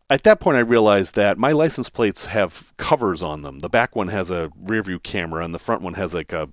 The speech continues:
it's this bumper thing, so I don't damage people's cars if I accidentally bump into them when I'm parking. I do live in the city. And both of them obscure the Illinois part of the plate. But at the bottom, it says Land of Lincoln,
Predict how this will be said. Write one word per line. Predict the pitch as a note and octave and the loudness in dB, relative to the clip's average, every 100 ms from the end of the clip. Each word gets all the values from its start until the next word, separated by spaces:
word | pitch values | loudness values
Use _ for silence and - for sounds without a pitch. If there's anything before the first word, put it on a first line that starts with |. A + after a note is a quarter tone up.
| F#2+ | -12
it's | - | -12
this | E2 | -12
bumper | - G#2+ G#2 D#2 | -2 -2 -2 -8
thing, | - D2+ C#2 | -8 -12 -10
so | F#2+ D2+ | -8 -6
I | D#2 D2 _ - | -8 -12 _ -8
don't | E2+ - - | -8 -8 -12
damage | G2+ F2+ E2 - | -6 -6 -6 -12
people's | F2+ D#2+ | -12 -12
cars | - G#2 F#2 D#2+ | -6 -4 -4 -6
if | E2 | -8
I | |
accidentally | D#2+ D#2+ F#2 E2 E2 | -8 -6 -10 -10 -12
bump | E2+ D#2 | -12 -8
into | D3+ B2+ | -4 -4
them | E2 | -4
when | D#2 | -6
I'm | D2+ | 0
parking. | F2 E2+ F2+ - - - - | 0 0 -4 -6 -16 -16 -12
I | - | -10
do | G#2+ | -6
live | F#2+ E2+ | -2 -2
in | D2 | -4
the | C#2+ | -10
city. | - D#2+ F2 - - - - - - _ _ _ _ _ | -4 -4 -6 -14 -20 -20 -20 -20 -20 _ _ _ _ _
And | D3+ D3 B2 G2+ G#2 | 0 0 -2 -10 4
both | F#3+ A#3+ | 4 6
of | F#3+ | 2
them | D3 B2 | 2 2
obscure | C3+ B2+ - - - F3+ F#3+ C#3 | 0 -2 -4 -8 -2 4 6 6
the | G#2+ | 4
Illinois | A2 C3+ A#2+ A2+ A2+ | 2 4 4 4 2
part | F#2 G2 E2 | 2 -2 -2
of | |
the | C#2 | -6
plate. | - G#2+ F2 - - - - | -8 -4 -4 -6 -20 -14 0
But | A#2 | 2
at | - | 2
the | G#3+ | 4
bottom, | G#4 G4 F#2 G2 | 6 6 6 0
it | A#2 | 2
says | B2 G#2 | 2 2
Land | A2+ D#3 C#3+ | 2 4 4
of | F#2+ | 2
Lincoln, | G#2 B2+ - D2 E2 | 2 0 0 -8 -6